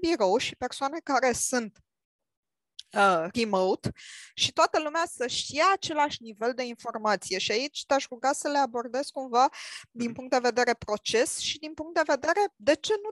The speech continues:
Speaker 1: tehnologic, pentru că este și o abordare tehnologică. Cum, uh, cum vezi tu lucrurile astea?
Speaker 2: Cred că, cred că se leagă cu ce, ce, ce spuneam mai, mai, mai devreme, legat de faptul că, um, este important să, să, să fim um,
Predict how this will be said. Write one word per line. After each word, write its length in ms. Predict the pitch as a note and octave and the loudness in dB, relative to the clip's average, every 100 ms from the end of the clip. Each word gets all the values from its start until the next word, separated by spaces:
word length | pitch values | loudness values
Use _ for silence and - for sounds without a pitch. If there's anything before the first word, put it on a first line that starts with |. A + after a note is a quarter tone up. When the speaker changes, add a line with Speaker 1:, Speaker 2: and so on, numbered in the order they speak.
| - | -2
Speaker 1:
tehnologic, 720 | G#4 G4 G#4 A#4 B3+ F#3 - | -2 0 0 0 0 -6 -2
pentru 320 | A#3 C4 C#4+ C4+ | -4 -2 -6 -6
că 140 | B3 | -2
este 480 | B3+ F#3+ C4 - D4+ | -2 -2 -6 0 0
și 360 | D#4+ - B3+ D4 | 0 -2 -2 -4
o 280 | D4+ D4+ D#4 - A#3+ | -2 -2 -2 -2 0
abordare 420 | G#3+ A3 B3 D4 - | 0 -2 -2 -4 -4
tehnologică. 760 | D#4 C#4+ D4 C#4 F#3 - F3+ - - - - - - - _ _ | -6 -4 0 0 0 -6 -8 -8 -20 -20 -20 -20 -20 -20 _ _
Cum, 180 | - D4+ | -6 -2
uh, 280 | D4+ D4 C#4+ | 0 0 0
cum 160 | E4 | -2
vezi 180 | D4+ C#4 | 0 0
tu 100 | - | 0
lucrurile 500 | G3+ - E3+ D#3+ D3+ | -6 -4 -4 -4 -4
astea? 300 | D3+ D3 - - - - - - - - - | -6 -6 -14 -14 -12 -8 -6 -6 -6 -6 -4
Speaker 2:
Cred 160 | F3 | -4
că, 60 | E3+ | -4
cred 120 | E3 | -4
că 80 | D#3 | -2
se 60 | D#3+ | 2
leagă 220 | D3+ B2 | 2 2
cu 100 | - | 0
ce, 180 | A#2+ A2 | -4 -2
ce, 160 | A#2 | -4
ce 120 | G#2+ | -6
spuneam 280 | G2+ A#2+ G#2+ | -8 -6 -6
mai, 240 | G2+ F#2 F2+ | -4 -6 -8
mai, 140 | F#2+ | -10
mai 160 | G2+ G2 | -6 -4
devreme, 340 | G2+ G#2+ F#2+ | -4 -4 -6
legat 260 | E2 F#2 G2 | -6 -4 -4
de 60 | G2 | -4
faptul 340 | - F#2+ G2+ | -6 -6 -8
că, 300 | - G2 F#2 _ _ - | -6 -4 -4 _ _ -12
um, 540 | G2 F#2+ F2+ E2 - _ - | -8 -6 -8 -16 -20 _ -12
este 260 | A#2 G#2+ A2+ | -8 -6 -8
important 640 | G2+ G#2 - A2+ A2+ G2 _ - | -4 -4 -2 -6 -6 -12 _ -10
să, 180 | G2 F#2+ - | -8 -8 -12
să, 140 | G2+ - | -12 -12
să 120 | - F#2+ | -14 -14
fim 500 | - G#2+ G#2 G2 F2+ _ _ | -10 -10 -10 -12 -16 _ _
um, 360 | - F#2+ F2+ F2+ | -10 -8 -8 -14